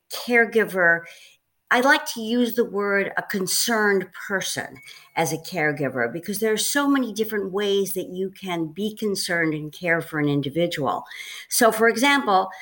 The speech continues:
uh, a caregiver can provide hands-on personal care. They can, uh, help with medication, they can do skilled care,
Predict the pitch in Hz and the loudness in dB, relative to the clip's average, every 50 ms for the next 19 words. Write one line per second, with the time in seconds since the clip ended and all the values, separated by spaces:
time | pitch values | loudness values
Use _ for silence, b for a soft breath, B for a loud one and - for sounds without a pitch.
0 | B B B B B _ _ - 202 214 208 202 196 196 185 180 - - - - | B B B B B _ _ 2 4 6 8 8 6 6 4 2 2 -2 -4 -2
1 | - - 247 240 226 233 233 190 196 196 196 - 196 185 185 180 - - - 208 | 0 4 4 6 6 6 6 4 4 0 -4 -2 -2 0 -2 -2 -4 -6 -6 -4
2 | 180 190 190 180 180 175 175 170 - 185 226 226 220 226 220 196 214 208 196 196 | -2 2 4 6 6 4 4 0 -2 0 2 4 6 6 4 4 2 2 2 2
3 | 190 185 185 - - 202 190 185 - - 190 175 170 - - - 233 254 247 240 | 2 0 -2 -4 -4 -4 -4 -4 -4 -6 -6 -6 -6 -8 -10 -6 -4 0 0 2
4 | 233 233 233 233 226 226 B B B B B B B B B B - 160 196 175 | 2 2 2 2 0 -2 B B B B B B B B B B -4 2 6 6
5 | 175 180 175 175 - - 190 180 170 165 160 156 160 160 - b b b b b | 6 6 4 0 -6 -4 0 0 0 2 2 0 0 -2 -4 b b b b b
6 | _ _ - 156 156 143 139 131 127 131 - - - 180 - - 175 160 170 156 | _ _ -2 0 2 2 2 0 0 -2 -2 0 0 0 0 -2 -4 -2 0 0
7 | 147 139 151 - - 233 269 262 240 214 - - 240 233 208 196 196 190 185 180 | 0 0 -2 -4 -4 -2 0 0 0 0 -2 0 0 2 4 4 4 4 2 2
8 | 170 175 165 165 165 180 175 170 165 175 185 170 170 160 - - - - - - | 2 2 2 2 0 -2 -4 -2 -2 -2 -2 -2 -2 0 0 0 0 -2 0 4
9 | 247 254 247 247 247 247 247 - - - 240 247 226 220 220 220 214 214 | 4 6 8 8 6 4 2 -2 -10 -6 -4 -2 0 0 0 0 0 -2